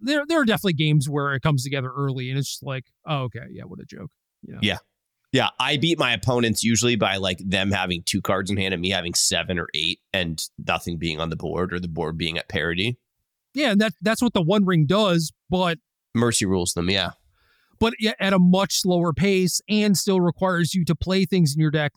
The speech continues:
Speaker 1: like Teferi to potentially reset it and, like, more copies of the One Ring. And in the meantime, it is, like, dealing you some chip damage, so you're very reliant on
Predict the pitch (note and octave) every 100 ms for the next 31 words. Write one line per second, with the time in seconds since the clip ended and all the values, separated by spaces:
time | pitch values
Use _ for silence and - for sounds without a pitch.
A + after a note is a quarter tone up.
0 | D3 D3+ D#3+ - D#3 D3+ D3+ D3+ D3+ D#3
1 | C3 C#3+ C#3 D3+ C3+ D3+ - C#3+ C#3 C#3+
2 | D3 C3+ B2+ B2+ C#3 D3 C#3 C#3 C#3+ C#3+
3 | C3 C3+ C3 C3 C3 C3 C3 C3 _ _
4 | _ _ _ _ D3+ D3 C#3 C3+ C3+ C#3
5 | F3 E3+ D#3+ D#3+ D3 D#3 D#3 D#3 C#3 D#3
6 | D3 D3 C#3+ A#2 C#3+ D#3 D3 D3 D#3 D3+
7 | - C#3 - D3 C#3+ D3 - C3+ C#3 B2+
8 | C3 C#3 C3+ C3 B2+ C3+ C3+ C3+